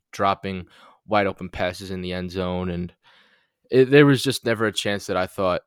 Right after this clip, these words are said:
Trubisky could lead them down the field and they looked any good. So the Saints did what they have to do to win in the playoffs. It's, it's what you have to do. But next week, they're gonna have to step it up a couple notches, because if they don't,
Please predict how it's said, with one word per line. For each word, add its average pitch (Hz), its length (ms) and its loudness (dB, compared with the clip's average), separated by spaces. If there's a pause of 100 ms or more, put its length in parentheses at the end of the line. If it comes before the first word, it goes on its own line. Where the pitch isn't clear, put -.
(380)
Trubisky 98 500 -4
could 95 160 -6
lead 95 200 -4
them 92 100 -6
down 90 200 -4
the 85 60 -8
field 92 680 -6
and 87 380 -12 (600)
they 98 140 -10
looked 85 300 -12
any 76 160 -12
good. - 280 -14
So 107 320 0 (280)
the 127 80 -2
Saints 165 260 4
did 151 100 6
what 147 120 4
they 139 100 4
have 135 160 6
to 110 80 -6
do 117 240 2
to 107 120 -4
win 104 160 0
in 113 60 -2
the 107 80 -4
playoffs. 107 540 0
It's, - 200 -14
it's - 200 -12
what 104 160 -4
you 104 80 -4
have 101 140 -4
to 92 80 -14
do. 101 260 0
But 95 160 -4
next 107 280 -4
week, 113 220 -4
they're 101 120 -4
gonna 101 120 -4
have 98 180 -2
to 95 80 -16
step - 300 -2
it 104 80 -2
up 104 140 -2
a 104 40 -10
couple 101 280 -6
notches, 95 400 -6
because - 260 -12
if 98 140 -8
they 95 100 -2
don't, 92 320 -2